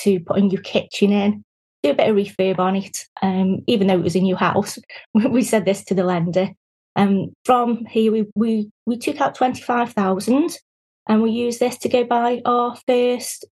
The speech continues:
uh, property, which was, um, a B R R, so buy, refurbish, refinance, uh, property. Now, we, this property we bought with J V partners. So we put,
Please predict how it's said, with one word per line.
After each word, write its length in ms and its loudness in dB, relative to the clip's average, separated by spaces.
uh, 220 0
property, 460 -6
which 300 -2
was, 280 0
um, 640 2
a 60 0
B 200 2
R 180 2
R, 300 -2
so 180 2
buy, 260 2
refurbish, 480 -2
refinance, 640 -2
uh, 200 -2
property. 380 0
Now, 160 2
we, 140 -2
this 260 0
property 380 0
we 100 0
bought 320 2
with 360 0
J 240 2
V 180 -2
partners. 540 -2
So 220 0
we 120 2
put, 200 -8